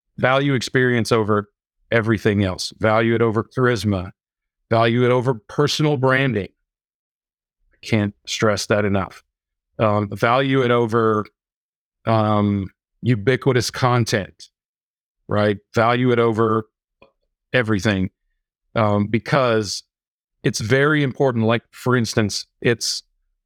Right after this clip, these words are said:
um, you know, it's, it's very important that they've been in the shoes that you're in to be able to tell you what to do. And as importantly,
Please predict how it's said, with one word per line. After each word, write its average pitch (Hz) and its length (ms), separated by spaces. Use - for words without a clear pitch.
um, 104 460
you 123 80
know, 113 80
it's, 101 120
it's 117 180
very 135 280
important 135 400
that 110 120
they've 101 240
been 120 420
in 113 160
the 113 60
shoes 110 380
that 98 120
you're 101 200
in 90 320
to - 120
be 101 160
able 95 180
to 95 80
tell 110 280
you 98 140
what 107 240
to 139 100
do. 135 240
And 127 180
as 127 160
importantly, 120 720